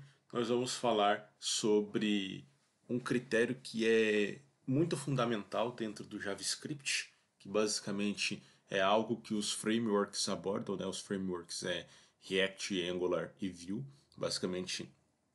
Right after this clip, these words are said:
o que esses frameworks foram criados pra fazer com maestria,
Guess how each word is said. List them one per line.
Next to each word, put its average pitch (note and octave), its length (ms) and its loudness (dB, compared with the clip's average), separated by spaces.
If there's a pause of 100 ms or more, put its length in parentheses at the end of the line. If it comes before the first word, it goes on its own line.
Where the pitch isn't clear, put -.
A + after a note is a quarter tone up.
(240)
o G2+ 140 -4
que F#2+ 680 -2
esses - 240 -6
frameworks F#2 680 -2
foram F#2 260 -2
criados - 300 -4
pra - 160 -16
fazer F#2 260 -10
com F#2+ 140 -8
maestria, F#2+ 760 -2